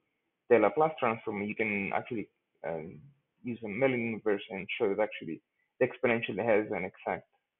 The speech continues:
formula, um, in terms of Cauchy residues, and which is the, the one of thirty, thirty-five. Um, what's interesting is that, um, basically the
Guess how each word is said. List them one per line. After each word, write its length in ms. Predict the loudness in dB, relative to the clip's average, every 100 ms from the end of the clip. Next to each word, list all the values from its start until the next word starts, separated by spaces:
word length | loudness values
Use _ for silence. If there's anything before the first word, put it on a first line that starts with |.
| _ _ _ _
formula, 540 | 4 4 4 0 -4 -2
um, 500 | 0 2 0 -4 -8
in 100 | -6
terms 220 | -4 -4 -6
of 80 | -6
Cauchy 480 | -6 -6 -8 -10 -12 _ _ _ _
residues, 460 | -8 -6 -6 -6 -8 -14 -10
and 100 | -8
which 160 | -6
is 100 | -6 -8 -12 _ -10
the, 100 | -8
the 120 | -6
one 240 | -4 -4 -6
of 60 | -10
thirty, 300 | -10 -10 -16 -18 _ _ _ -10
thirty-five. 480 | -10 -8 -10 -10 -14 _ _ _ _ _ _ _ _ _ _
Um, 440 | 4 4 2 -4 -10 _ _
what's 160 | -4 0
interesting 520 | 0 0 -2 0 0
is 80 | 4
that, 220 | 4 4 -2 -20 _ _ _ _ _ 2
um, 440 | 4 2 0 -8 -18 _ _ -4
basically 260 | -2 -2
the 120 | -4